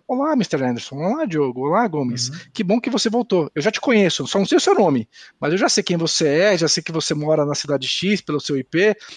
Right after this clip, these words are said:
Speaker 1: eu tenho um monte de informações sobre você." Adianta, nesse momento, eu falar que toda aquela informação anterior, ela, ela, eu tenho que jogar fora? Não faz sentido.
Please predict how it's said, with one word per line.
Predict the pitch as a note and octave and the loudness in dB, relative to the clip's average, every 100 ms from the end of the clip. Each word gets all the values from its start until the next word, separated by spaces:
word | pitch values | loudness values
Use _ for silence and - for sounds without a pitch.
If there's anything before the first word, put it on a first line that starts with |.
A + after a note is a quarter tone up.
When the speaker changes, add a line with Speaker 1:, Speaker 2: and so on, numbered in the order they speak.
| - | -12
Speaker 1:
eu | D#3 | -4
tenho | F#3 | 0
um | |
monte | G3+ | 2
de | G#3+ | 0
informações | A3+ G#3+ G#3 | -2 -2 -4
sobre | G#3 A3 | -4 -2
você." | A#3+ - C3+ - _ - _ _ _ | -2 0 -2 -4 _ -20 _ _ _
Adianta, | - D#3+ C#3 F#3 C4+ - C#3 | -4 -4 2 4 4 2 -2
nesse | C#3+ A#3+ - F3 | 0 0 0 -2
momento, | D3+ D3 G#3 G#3 | -2 0 0 0
eu | D3+ | -4
falar | C#3+ D#3+ | -2 -2
que | D3+ | -2
toda | D#3+ F3+ | -6 -6
aquela | E3+ E3+ | -4 -4
informação | - D#3 C#3 D3+ | -4 -4 -4 -6
anterior, | C3+ C#3+ C#3+ D3+ | -8 -6 -2 0
ela, | C#3+ | 0
ela, | C3 C#3 C3+ A#2+ - | 0 -2 -2 -4 -6
eu | D3 | -10
tenho | C#3 | -6
que | |
jogar | C3+ B2+ | 0 0
fora? | - F#3+ C#3 - _ _ _ _ _ - | 2 2 2 -4 _ _ _ _ _ -8
Não | |
faz | E3 C4 | -4 -4
sentido. | D4 - E3 | -4 -4 -4